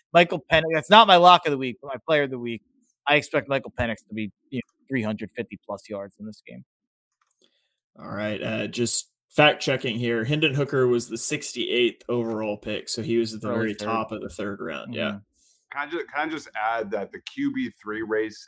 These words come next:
Speaker 3: in this draft is super fun this
Speaker 1: Mm-hmm.
Speaker 3: year? Like,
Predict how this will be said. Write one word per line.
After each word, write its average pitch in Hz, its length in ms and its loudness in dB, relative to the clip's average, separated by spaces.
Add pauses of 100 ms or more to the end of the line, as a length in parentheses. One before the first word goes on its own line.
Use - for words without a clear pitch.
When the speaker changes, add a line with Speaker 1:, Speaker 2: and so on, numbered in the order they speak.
Speaker 3:
in 107 140 -8
this 101 180 -8
draft 98 540 -4
is 107 240 -6
super 110 680 -6
fun 98 380 -2 (480)
this 107 160 -4
Speaker 1:
Mm-hmm. 117 100 -4
Speaker 3:
year? 113 320 8
Like, 101 240 4